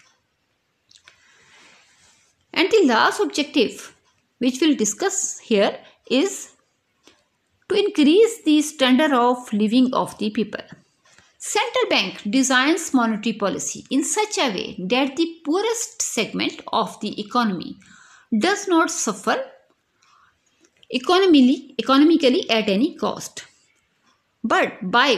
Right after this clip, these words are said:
controlling inflation and deflation. Monetary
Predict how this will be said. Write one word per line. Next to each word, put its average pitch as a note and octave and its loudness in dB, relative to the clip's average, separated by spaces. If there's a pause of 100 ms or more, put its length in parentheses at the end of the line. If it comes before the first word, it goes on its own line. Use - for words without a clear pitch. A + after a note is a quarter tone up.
controlling C#4+ 2 (100)
inflation B3 2 (240)
and C#4 4
deflation. - -4 (960)
Monetary F#4 4